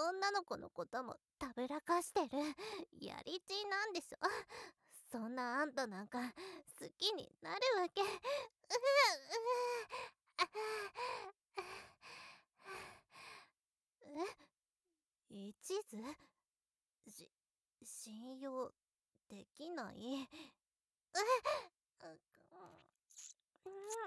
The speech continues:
うん。うん。うん。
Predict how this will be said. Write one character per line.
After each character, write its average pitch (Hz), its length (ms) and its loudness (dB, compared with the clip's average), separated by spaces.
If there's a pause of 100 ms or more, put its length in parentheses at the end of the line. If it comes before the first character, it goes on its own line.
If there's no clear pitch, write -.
(480)
う 392 40 -4
ん。 381 440 -8
う - 0 -
ん。 185 220 -18 (4000)
う 330 60 -14
ん。 392 40 -4